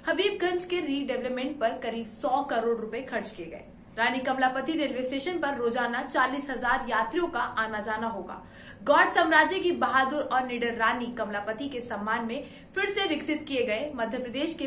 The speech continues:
पहले विश्व स्तरीय रेलवे स्टेशन को रानी कमलापति रेलवे स्टेशन का नाम दिया गया। पीपी के तहत पुनर्विकसित स्टेशन को आधुनिक विश्व स्तरीय सुविधाओं के साथ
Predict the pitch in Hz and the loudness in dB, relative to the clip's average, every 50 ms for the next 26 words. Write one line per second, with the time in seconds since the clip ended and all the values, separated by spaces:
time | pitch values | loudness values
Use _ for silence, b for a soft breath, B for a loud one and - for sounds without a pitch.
0 | - - 247 233 220 202 214 269 - B B B B B B 262 349 349 - 427 | -6 -4 -4 -4 -4 -4 -4 -6 -8 B B B B B B 2 2 4 4 2
1 | 381 - - 359 294 262 311 311 294 277 269 269 269 294 285 285 262 - 339 330 | -2 0 2 2 2 4 4 2 2 0 0 -2 -2 -4 -4 -4 -4 -4 -4 -4
2 | - - 262 277 294 269 240 226 233 233 - 254 226 233 254 247 247 240 240 233 | -4 -2 0 0 0 2 0 0 -2 -2 -4 -6 -4 -2 -2 -2 -4 -4 -6 -6
3 | 294 294 262 220 214 226 220 - 220 - - 269 262 254 240 294 - 262 226 220 | -6 -6 -4 -4 -4 -4 -4 -6 -6 -6 -4 -6 -4 -4 -4 -6 -6 -6 -4 -2
4 | 202 202 202 196 196 185 170 170 170 160 170 - - - - B B B B - | -2 -2 -4 -4 -6 -8 -8 -8 -8 -10 -12 -14 -18 -20 -20 B B B B 0
5 | - 320 330 330 349 359 359 349 370 370 - 320 320 330 339 339 - - 254 262 | 2 2 4 6 4 4 4 2 -2 0 0 2 4 4 2 2 0 -4 -2 -2
6 | 262 262 269 262 - 330 320 320 - 302 269 262 339 349 349 - 269 269 269 - | -2 -2 -4 -4 -4 -4 -4 -4 -4 -4 -4 -2 -2 -2 -4 -2 -2 -2 -2 0
7 | - 226 226 208 240 247 262 254 - 233 285 311 302 - - - - - - 269 | 0 0 0 0 0 -2 -4 -4 -4 -2 -2 -2 -2 -4 -8 -14 -12 -6 -4 -2
8 | 247 262 302 311 311 294 240 226 208 247 247 262 294 294 254 247 262 254 - - | 0 0 0 -2 -2 -4 -6 -6 -4 -2 0 0 0 0 -2 -6 -8 -6 -2 -2
9 | 220 202 254 - | 0 0 0 -2